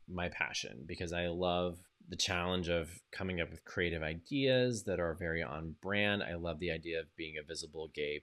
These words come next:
parenting, uh, family that these brands are now getting representation because of us, and that, that just thrills me so much.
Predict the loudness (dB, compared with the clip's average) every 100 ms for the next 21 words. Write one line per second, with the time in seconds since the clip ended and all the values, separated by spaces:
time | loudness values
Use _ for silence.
0 | -2 2 2 2 0 -2 -2 -4 -8 _
1 | 0 0 0 -2 0 0 0 0 -2 -4
2 | 2 2 2 0 -2 -2 0 0 2 2
3 | 0 0 0 0 0 -4 -10 -18 -4 -2
4 | 0 0 -2 -2 -4 0 0 2 0 -4
5 | -6 -6 -4 -4 -2 -4 -4 -8 -12 -14
6 | -18 -8 -8 -6 -8 -6 2 4 4 -2
7 | -4 -4 -6 -6